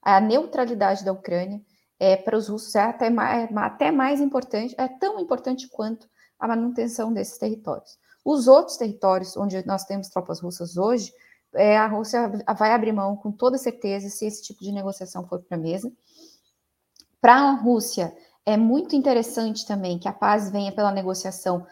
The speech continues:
do principal ator geopolítico, é, em ascensão, que é a China, e de um outro ator geopolítico que é relativamente importante, que é o Brasil, e que compõe junto com a Rússia os brics,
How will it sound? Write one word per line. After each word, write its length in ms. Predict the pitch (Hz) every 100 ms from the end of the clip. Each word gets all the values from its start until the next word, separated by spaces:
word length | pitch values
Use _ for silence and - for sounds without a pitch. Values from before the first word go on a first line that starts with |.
| _ _
do 220 | 196 262 -
principal 840 | 359 285 - 254 - 330 392 330
ator 480 | 254 - 226 196 196
geopolítico, 840 | 185 185 - 196 175 175 - 170 - _ _
é, 240 | 196 190 226
em 140 | 220
ascensão, 640 | 214 214 196 - 180 170
que 180 | 170 175
é 80 | 170
a 60 |
China, 420 | 175 - 208 330 349 _ _ -
e 80 |
de 140 | 269 311
um 120 | 294
outro 320 | 302 466 -
ator 380 | 277 - 220 202
geopolítico 480 | 190 196 214 - -
que 280 | - 240 226
é 340 | 226 226 214
relativamente 880 | 196 196 226 208 202 202 196 190 -
importante, 500 | 180 180 - 196 190
que 80 | -
é 40 |
o 40 | 165
Brasil, 440 | 165 160 170 285
e 40 | 349
que 100 | -
compõe 460 | 202 185 220 262
junto 340 | 233 208 208 -
com 100 | 185
a 60 |
Rússia 340 | 180 180 180 165
os 80 |
brics, 420 | - 208 262 -